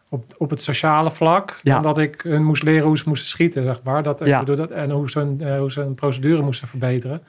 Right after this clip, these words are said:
Speaker 2: Ja.
Speaker 1: Daar, daar zit heel veel, ja,
Speaker 2: Ja.
Speaker 1: s-, verbeter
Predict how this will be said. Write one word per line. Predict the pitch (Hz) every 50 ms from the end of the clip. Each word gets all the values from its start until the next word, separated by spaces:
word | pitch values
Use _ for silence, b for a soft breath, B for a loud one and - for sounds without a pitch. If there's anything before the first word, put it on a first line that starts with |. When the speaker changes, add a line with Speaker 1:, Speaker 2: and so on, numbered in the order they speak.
| b b
Speaker 2:
Ja. | b 135 110 - - - _ -
Speaker 1:
Daar, | 123 131 139 147 147 151 151 143 147 135 - 285
daar | 185 127 143 147 151 151 135
zit | 131 139 131
heel | - 143 147 156 151 147 147 143 139
veel, | 123 131 131 131 131 131 127 127 120 - _ B B B B B B B B B B B B B B B B B B B _ _
ja, | - 135
Speaker 2:
Ja. | 120 101 107 107
Speaker 1:
s-, | - - - - _ _ - 123 -
verbeter | - - 135 123 139 135 139 135 139 135 135 139 143 147 127